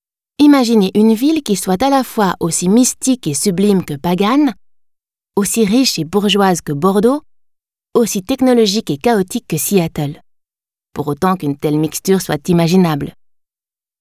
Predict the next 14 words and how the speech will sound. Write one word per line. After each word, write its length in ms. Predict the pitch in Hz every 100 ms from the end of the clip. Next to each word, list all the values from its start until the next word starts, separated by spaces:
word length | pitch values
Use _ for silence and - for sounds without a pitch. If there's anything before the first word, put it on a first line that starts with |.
| _ _ _ -
C'est 160 | - 190
ce 120 | 190
qui 240 | - 185
évoque 280 | 202 151 -
le 120 | 151
mieux 320 | 151 156 156 - _ _
Kyoto. 460 | - 156 - - - _ _ _ _ _ _ _ _ _ _ _ _ _ _ _ _ _ _ _ _ _ -
La 160 | 196
première 360 | - 277 247 -
fois 160 | 262
que 100 | 226
j'y 100 | 165
suis 260 | 165 165 151
allée, 320 | 165 190 247